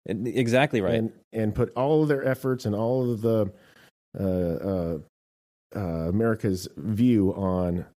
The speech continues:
Speaker 2: something that's false.
Speaker 1: Mm-hmm.
Speaker 2: So not only that they could hide this, but they could even continue to go, um, keep it going.
Speaker 1: Mm-hmm. Yeah. So Hunter Biden, he was paid three million dollars for being on the board of Burisma.
Speaker 2: Oh,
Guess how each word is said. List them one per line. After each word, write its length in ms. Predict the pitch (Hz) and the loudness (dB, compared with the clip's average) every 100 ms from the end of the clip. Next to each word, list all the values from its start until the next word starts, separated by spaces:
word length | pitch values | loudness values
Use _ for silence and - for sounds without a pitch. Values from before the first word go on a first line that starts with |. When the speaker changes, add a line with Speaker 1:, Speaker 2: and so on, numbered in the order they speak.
| _ _ _ - | _ _ _ -8
Speaker 2:
something 240 | 120 110 | -6 -2
that's 180 | 95 - | -4 -6
false. 560 | - 104 76 65 - - | -6 -6 -6 -10 -12 -8
Speaker 1:
Mm-hmm. 220 | 98 101 | -4 -2
Speaker 2:
So 260 | 107 98 95 | 0 0 0
not 300 | 101 127 - | 0 -2 0
only 280 | 147 185 120 | 0 2 0
that 140 | 110 | -2
they 120 | 104 | -4
could 140 | 98 90 | -6 -2
hide 200 | 123 147 | -2 0
this, 160 | 98 98 | -2 -2
but 120 | 101 | -4
they 80 | 110 | -4
could 160 | 127 | -2
even 200 | 127 131 | -2 0
continue 460 | 127 139 - 175 165 | 0 -2 0 2 2
to 100 | 156 | 0
go, 160 | 170 - 98 - - | -2 -6 -14 -14 -6
um, 400 | 135 131 131 120 - | -2 -2 -4 -8 -10
keep 180 | - - | -8 -4
it 80 | 117 | -2
going. 360 | 143 208 69 | -2 -2 -4
Speaker 1:
Mm-hmm. 640 | 101 95 110 156 143 - 92 | -4 0 0 0 -4 -10 -4
Yeah. 300 | 104 98 92 - _ _ - | 0 0 -2 -6 _ _ -8
So 280 | - 143 131 | 0 2 2
Hunter 220 | 151 220 | 0 0
Biden, 440 | 135 127 123 107 - _ | 4 4 2 -4 -6 _
he 180 | 110 135 | -2 0
was 140 | 156 | 0
paid 260 | - 117 107 | 2 0 0
three 200 | - 147 | -2 -2
million 320 | 143 117 101 | 0 0 0
dollars 340 | 90 92 92 85 | 0 0 0 -2
for 120 | - | -6
being 180 | 90 87 | -4 -2
on 100 | 82 | -4
the 60 | |
board 240 | 82 85 82 | -4 -4 -6
of 80 | 78 | -8
Burisma. 560 | - 87 87 85 85 - _ _ _ 330 | -10 -6 -4 -4 -6 -8 _ _ _ -6
Speaker 2:
Oh, 180 | 285 | -6